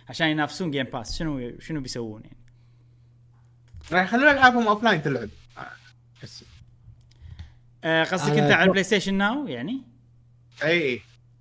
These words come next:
Speaker 1: هو موجود
Speaker 2: بلاي
Speaker 1: بلاي
Speaker 2: ستيشن
Speaker 1: ستيشن
Speaker 2: ناو.
Speaker 1: ناو already موجود و-، وستريمينج تعتبر.
Speaker 2: إي، إي.
Speaker 1: وشي-
Speaker 2: أنا اللي أقصده إن أغلب الألعاب راح يصير خلاص نزلها والعب.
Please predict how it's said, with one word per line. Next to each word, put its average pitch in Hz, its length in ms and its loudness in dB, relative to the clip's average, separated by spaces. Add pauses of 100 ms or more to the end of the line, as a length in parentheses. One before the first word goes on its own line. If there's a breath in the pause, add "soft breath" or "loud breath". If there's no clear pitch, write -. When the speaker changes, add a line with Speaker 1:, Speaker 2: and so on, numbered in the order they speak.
(180)
Speaker 1:
هو 139 80 -10
موجود 220 180 0
Speaker 2:
بلاي 269 140 2
Speaker 1:
بلاي 151 180 -2
Speaker 2:
ستيشن 156 140 -2
Speaker 1:
ستيشن 151 180 2
Speaker 2:
ناو. 160 240 2
Speaker 1:
ناو 151 140 0
already 147 160 -6
موجود 160 420 -6
و-، 156 60 -10
وستريمينج 143 840 -4
تعتبر. 110 460 -16 (920)
Speaker 2:
إي، 147 60 0
إي. 117 380 0
Speaker 1:
وشي- - 40 -12
Speaker 2:
أنا 135 760 2
اللي 127 280 0
أقصده 160 440 4
إن 160 140 -2
أغلب 151 260 4
الألعاب 151 380 4
راح 139 120 4
يصير 139 160 -4
خلاص 123 320 -2
نزلها 120 360 -4
والعب. 104 440 -8